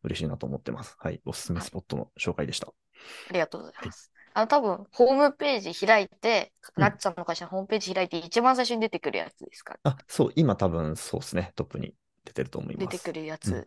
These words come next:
Speaker 2: で、
Speaker 1: うん。
Speaker 2: だそうです。で、いや、なんか、福-、福岡ってことは、まあ、いいかねパレットには近いんですか？距離的には。
Speaker 1: そうっすね。車で一時間ちょっとぐらいかな、多分。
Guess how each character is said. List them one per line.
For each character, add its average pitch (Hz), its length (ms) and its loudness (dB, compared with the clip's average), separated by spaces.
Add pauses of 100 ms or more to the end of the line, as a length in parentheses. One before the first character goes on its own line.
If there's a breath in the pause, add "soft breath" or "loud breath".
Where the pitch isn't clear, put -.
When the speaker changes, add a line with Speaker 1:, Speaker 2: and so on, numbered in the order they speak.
Speaker 2:
で、 110 100 -10
Speaker 1:
う - 20 -12
ん。 - 40 -20 (180)
Speaker 2:
だ 160 160 -4
そ - 240 -14
う 110 80 -14
で - 140 -20
す。 - 640 -16 (1300)
で、 175 300 -6 (1160)
い - 40 0
や、 170 340 8
な 202 120 -2
ん 185 60 -6
か、 - 300 0 (460)
福-、 330 400 2
福 - 220 0
岡 208 180 6
っ - 40 4
て 170 80 -4
こ 170 100 -8
と 175 100 2
は、 165 60 0
ま 180 100 4
あ、 - 20 6
い 202 140 2
い 220 80 -8
か 262 100 6
ね 262 120 2
パ 285 140 6
レ 254 60 8
ッ - 80 0 (120)
ト 170 80 -8
に 156 100 -4
は - 100 -8
近 - 240 2
い 208 60 4
ん - 40 -2
で - 60 -10
す - 80 -16
か？ - 180 -14
距 190 140 0
離 170 100 -4
的 185 280 -4
に 170 120 -4
は。 - 80 -10 (560)
Speaker 1:
そ 233 640 6
う - 20 4
っ - 20 2
す - 160 -6
ね。 98 220 2 (140)
車 202 340 2
で 202 320 6
一 - 320 -2
時 190 100 0
間 202 240 2
ち 202 80 -2
ょ - 40 2
っ - 60 -14 (260)
と - 100 -4
ぐ 214 80 -2
ら 214 80 6
い 113 80 2
か - 120 -10
な、 - 260 -4
多 - 100 -4
分。 - 200 -6